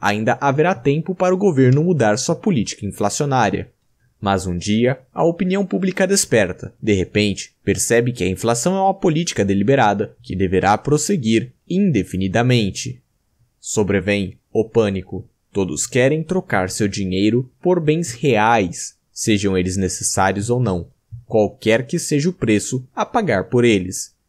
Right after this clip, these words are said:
Em muito pouco tempo, em poucas semanas, ou mesmo em poucos dias, aquilo que era empregado como moeda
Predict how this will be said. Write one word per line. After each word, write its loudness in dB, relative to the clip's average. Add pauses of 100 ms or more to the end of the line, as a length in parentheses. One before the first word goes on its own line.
(280)
Em 0
muito 0
pouco -2
tempo, -2 (240)
em -4
poucas 0
semanas, 0 (260)
ou 2
mesmo 0
em -2
poucos 0
dias, 0
aquilo -2
que -2
era 2
empregado 0
como -6
moeda 0